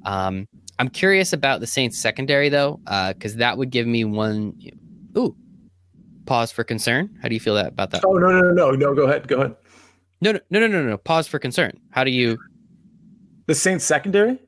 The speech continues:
Speaker 1: No, no, no. That, that saying.
Speaker 2: Oh.
Speaker 1: It, it gives, it gives me pause for concern. How do you
Speaker 2: You mean cause for concern? I've never heard pause for concern.
Speaker 1: Shit. All right. Well, I've been
Speaker 2: Yeah, I think you screwed that one up.
Speaker 1: saying
Speaker 2: I
Speaker 1: that
Speaker 2: think
Speaker 1: wrong.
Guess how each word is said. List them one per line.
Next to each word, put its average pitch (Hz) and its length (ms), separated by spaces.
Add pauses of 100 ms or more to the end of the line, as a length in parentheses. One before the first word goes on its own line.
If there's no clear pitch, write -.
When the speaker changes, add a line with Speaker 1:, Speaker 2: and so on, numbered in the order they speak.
(300)
Speaker 1:
No, 208 80
no, 240 120
no. 190 200
That, 143 300
that 143 180
saying. 147 400 (920)
Speaker 2:
Oh. 175 480
Speaker 1:
It, 180 200
it 160 140
gives, 120 240
it - 60
gives 139 180
me 143 100
pause 135 280
for 135 100
concern. 143 400 (160)
How 135 120
do 127 60
you 123 180 (480)
Speaker 2:
You 208 120
mean 185 260
cause 131 500
for 196 160
concern? 214 460 (440)
I've 165 140
never 185 160
heard 127 180
pause 98 360
for - 140
concern. 101 420
Speaker 1:
Shit. - 520 (140)
All 110 60
right. 95 200
Well, 95 120
I've 117 180
been 113 120
Speaker 2:
Yeah, 127 80
I - 20
think 156 160
you - 80
screwed 139 240
that 120 120
one 120 100 (140)
up. - 80 (380)
Speaker 1:
saying 95 280
Speaker 2:
I 127 100
Speaker 1:
that 117 40
Speaker 2:
think 170 220
Speaker 1:
wrong. - 200